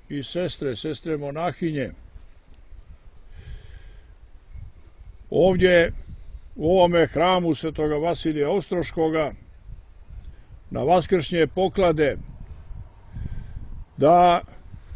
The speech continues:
obavimo četrdesetodnevni pomen Borislavu Boru Vujisiću. I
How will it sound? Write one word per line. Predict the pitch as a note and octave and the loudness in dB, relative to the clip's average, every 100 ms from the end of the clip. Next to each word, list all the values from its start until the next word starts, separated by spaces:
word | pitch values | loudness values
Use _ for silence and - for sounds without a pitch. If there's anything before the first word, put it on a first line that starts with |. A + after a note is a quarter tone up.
| - - - - - - - - | -14 -12 -10 -10 -12 -16 -18 -2
obavimo | D#3 F#3 F#3 F#3 E3+ | 2 6 6 6 4
četrdesetodnevni | F3 E3+ D#3+ E3+ - E3 D#3+ E3 G3 G3 F#3 E3 - | 4 -2 0 0 0 -2 -2 0 0 2 4 2 2
pomen | F#3 F#3 F3+ E3 A#2 - - - - - - - - - - - - - - - - - - - - - - - - | 2 4 4 2 0 -6 -10 -10 -16 -18 -18 -18 -20 -18 -14 -12 -10 -12 -14 -16 -20 -14 -10 -8 -6 -8 -10 -14 -6
Borislavu | A2+ G3 G3 E3 F3+ F3 F3+ E3 D#3 - - - - - - - - - - - - | 6 10 10 8 4 6 6 4 0 -8 -14 -14 -12 -12 -10 -10 -12 -12 -10 -6 -6
Boru | A2 D3+ F#3 F#3 F3 C#3+ - - - | 2 6 8 8 6 4 -2 -18 -14
Vujisiću. | B2 E3+ F#3+ D#3 - B2 - F#2 - - - - - - - - - - - - - - - - - - - - - - - - - - - - - - - - - - - - - | 2 8 10 8 4 -2 -2 -4 -6 -14 -20 -20 -20 -20 -20 -20 -18 -16 -14 -14 -12 -12 -12 -12 -10 -10 -10 -10 -14 -14 -14 -14 -14 -12 -12 -14 -16 -16 -14 -16 -16 -18 -18 -14 2
I | D3+ F3 F3+ F3 E3+ | 8 10 10 8 4